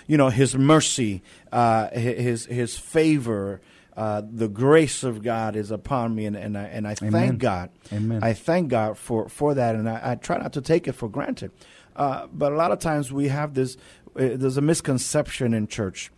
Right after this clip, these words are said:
Speaker 1: uh, when sometimes we're preaching from the pulpit and, and God does forgive, uh, but there are sometimes, uh, some of the things we have to clean up in our life.
Speaker 2: Yes.
Speaker 1: You know, so when God forgives us and we go home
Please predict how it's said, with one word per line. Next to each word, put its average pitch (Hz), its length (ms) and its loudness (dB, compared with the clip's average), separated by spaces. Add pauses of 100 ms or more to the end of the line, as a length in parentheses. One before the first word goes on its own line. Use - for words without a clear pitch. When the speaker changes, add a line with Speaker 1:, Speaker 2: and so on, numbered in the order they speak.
(420)
Speaker 1:
uh, 107 300 -2
when 113 400 0
sometimes 120 460 -2
we're 110 140 0
preaching 120 500 0
from 110 180 -4
the 104 100 -2
pulpit 110 500 -2
and, 101 280 -6 (320)
and 110 260 2
God 123 360 2
does 117 380 -2
forgive, 107 680 0 (360)
uh, 113 220 -2
but 113 240 -2
there 139 140 2
are 135 40 0
sometimes, 131 800 -2 (340)
uh, 113 220 -4
some 143 280 -4
of 143 60 0
the 139 60 0
things 135 300 0
we 131 80 2
have 123 180 0
to 120 80 -4
clean 117 360 2
up 107 200 0
in 104 140 -2
our 92 120 -4
life. 95 360 -6
Speaker 2:
Yes. - 420 -4 (340)
Speaker 1:
You 107 120 2
know, 104 240 2
so 101 260 -2
when 98 240 -2
God 110 240 0
forgives 107 460 0
us 98 160 -4 (280)
and 95 140 -4
we 104 140 2
go 104 180 0
home 107 400 2